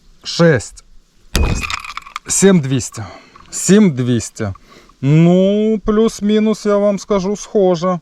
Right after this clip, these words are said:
Сім двісті, шесть на триста грам більше витягнув я. Ну, це похоже більш-менш на правду. Непогано. Непогано. На нагрузку перевіряти не буду. І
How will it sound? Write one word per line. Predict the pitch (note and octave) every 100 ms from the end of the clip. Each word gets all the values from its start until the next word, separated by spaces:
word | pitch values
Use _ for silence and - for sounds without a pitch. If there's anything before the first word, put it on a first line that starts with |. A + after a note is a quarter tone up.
| - - - - -
Сім | - F#3+ F#3 D#3
двісті, | E3 G#3 - E3+ D#3
шесть | - E3+ D3
на | D#3+
триста | D#3 F3+ - E3+
грам | D3 E3 D3+
більше | F3 F3+ - B2
витягнув | A2+ G#2+ G#2 G2+ G2 G2+
я. | A#2 A2+ - - - - - -
Ну, | C3 D#3
це | - G3
похоже | A3+ - A#3+ G3+
більш-менш | F#3 G3 - F#3 F#3 F3 F3+
на | F3+
правду. | F#3 F3+ D#3+ E3 E3 -
Непогано. | C#3 D#3 - F3+ E3 D#3+ D#3 D#3+ C#3 - _ _ _ A2 - A#2
Непогано. | D3 D#3 F3 D3+ D#3 D#3 D3+
На | D#3
нагрузку | D#3+ E3 G3 - -
перевіряти | D#3+ D3+ F3 D#3+
не |
буду. | D#3 B2 G#2+ -
І | E3+